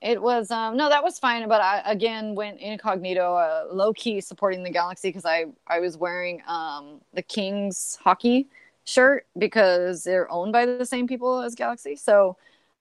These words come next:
uh, I was like, "Okay, I'm just gonna go like this." And I, I didn't tell anybody who I was, but yes, I used my real name.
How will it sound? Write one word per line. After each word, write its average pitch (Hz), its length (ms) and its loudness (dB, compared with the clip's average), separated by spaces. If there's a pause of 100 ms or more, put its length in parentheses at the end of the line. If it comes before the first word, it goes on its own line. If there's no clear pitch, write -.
(100)
uh, 190 640 2
I 175 160 -2
was 175 160 -8
like, 185 140 -8
"Okay, 247 260 -4
I'm 214 100 -8
just 196 140 -14
gonna 190 160 -8
go 180 120 0
like 175 180 -4
this." 175 260 -2 (460)
And 180 580 -2
I, 214 320 6
I 208 120 0
didn't 247 180 4
tell 254 160 2
anybody 226 320 2
who 214 140 0
I 190 140 2
was, 165 260 -2
but 185 120 -2
yes, 190 220 2
I 190 60 0
used 190 200 0
my 190 100 -4
real 175 220 -4
name. 160 380 -10